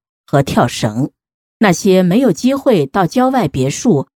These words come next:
和农村亲属家自我隔离的，在城市住宅阳台上搞起了种植。绿色植物催芽剂和液体栽培用品销售增长了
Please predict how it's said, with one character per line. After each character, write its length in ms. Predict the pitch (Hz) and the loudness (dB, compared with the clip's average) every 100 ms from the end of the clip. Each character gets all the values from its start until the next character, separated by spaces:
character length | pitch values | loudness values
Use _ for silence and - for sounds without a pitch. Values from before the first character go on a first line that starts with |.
| _ | _
和 260 | - 151 170 | -2 0 2
农 200 | 156 233 | 2 0
村 240 | - 254 | 2 0
亲 180 | - 294 | 0 0
属 160 | 277 | 0
家 320 | 139 190 180 190 | -2 0 0 -2
自 200 | - 269 | 0 0
我 160 | 123 | 0
隔 240 | - 131 160 | -2 -2 0
离 220 | 135 135 | 0 0
的， 200 | 180 - _ _ _ | -2 -4 _ _ _
在 300 | - 214 175 | -2 2 2
城 320 | 160 - 156 | -2 0 0
市 280 | 190 247 160 | 0 0 0
住 200 | - 247 | 2 0
宅 140 | 151 | 0
阳 240 | 196 147 220 | 0 0 -2
台 200 | - 147 | -4 -6
上 300 | - 165 - - | -2 -2 -4 -2
搞 160 | 151 | 0
起 180 | 190 - | 0 -2
了 140 | 123 | -4
种 240 | 131 208 139 | 0 0 0
植。 360 | - 123 147 - _ _ _ _ _ | -4 -4 -4 -6 _ _ _ _ _
绿 160 | 339 277 | 2 2
色 180 | - 202 | 2 -2
植 220 | - 156 | 0 -2
物 260 | 214 220 | 0 0
催 240 | 151 - 277 | -2 -4 -4
芽 160 | 160 | -2
剂 400 | 185 - 214 123 _ _ _ | -4 0 0 0 _ _ _
和 200 | 156 151 | 2 2
液 240 | 190 262 | 4 2
体 160 | 196 139 | 0 -4
栽 260 | - 202 226 | -2 0 0
培 200 | - 143 | -2 0
用 200 | 202 143 | 0 0
品 240 | - 117 | -2 -4
销 220 | - 143 | 0 0
售 380 | 147 - 123 - _ _ _ _ | 0 0 0 -2 _ _ _ _
增 220 | - 269 285 | 0 2 2
长 260 | 233 113 | 0 -4
了 240 | - 151 | -4 -4